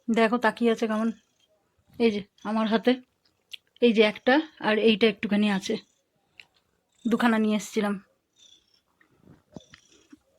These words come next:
ওর অবস্থাটা একবার দেখো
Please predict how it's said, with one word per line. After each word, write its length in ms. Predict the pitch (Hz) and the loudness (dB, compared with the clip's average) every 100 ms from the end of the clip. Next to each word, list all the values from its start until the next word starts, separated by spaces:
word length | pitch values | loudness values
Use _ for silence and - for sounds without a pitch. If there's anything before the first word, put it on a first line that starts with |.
| _ _ _ _ _ _ 539 _ _ _ - _ _ _ _ | _ _ _ _ _ _ _ _ _ _ -20 _ _ _ _
ওর 80 | 226 220 | 4 6
অবস্থাটা 360 | 220 - 208 196 | 4 2 2 2
একবার 160 | 185 185 170 | 0 -4 -4
দেখো 160 | - | -6